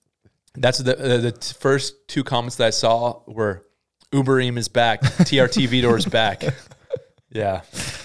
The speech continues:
Speaker 2: Brock Lesnar signs with the U F C.
Speaker 1: Yeah, right? No, that, that's
Speaker 2: Yeah, no, that's whack. I, I hope
Speaker 1: So,
Speaker 2: they figure that out.
Speaker 1: we'll see, man. But, yeah, looking like I might be fighting up a bunch more roided out
Speaker 2: Yeah.
Speaker 1: dudes.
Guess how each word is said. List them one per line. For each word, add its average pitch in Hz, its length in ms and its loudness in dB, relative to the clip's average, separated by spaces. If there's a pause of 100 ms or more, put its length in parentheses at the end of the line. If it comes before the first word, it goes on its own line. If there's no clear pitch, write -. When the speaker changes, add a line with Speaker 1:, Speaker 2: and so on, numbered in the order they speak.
(320)
Speaker 2:
Brock 123 180 2
Lesnar 120 300 2
signs 117 300 0
with 107 100 -2
the 110 60 -4
U 110 120 0
F 110 60 -4
C. 107 420 -8
Speaker 1:
Yeah, 107 260 -2
right? 101 340 -2 (240)
No, 101 300 -8
that, 101 260 -4
that's 104 180 -2
Speaker 2:
Yeah, 98 80 -2
no, 101 200 -4
that's 110 260 2
whack. 104 440 -4
I, 104 140 -8 (160)
I 104 60 -4
hope 110 140 0
Speaker 1:
So, - 60 -2 (120)
Speaker 2:
they 113 80 4
figure 98 140 0
that 101 160 -2
out. - 260 -4 (120)
Speaker 1:
we'll 123 200 -8
see, 131 260 -6
man. 101 420 -6
But, 104 340 -4
yeah, 104 440 -2
looking 107 260 -10
like 101 220 -10
I 95 140 -4
might 101 220 -6
be 98 100 -8
fighting 98 320 -6
up 98 180 -8
a - 400 -20
bunch 101 260 -8
more 98 320 -8 (460)
roided 92 300 -8
out 98 300 -8
Speaker 2:
Yeah. 98 400 2 (300)
Speaker 1:
dudes. 95 420 -12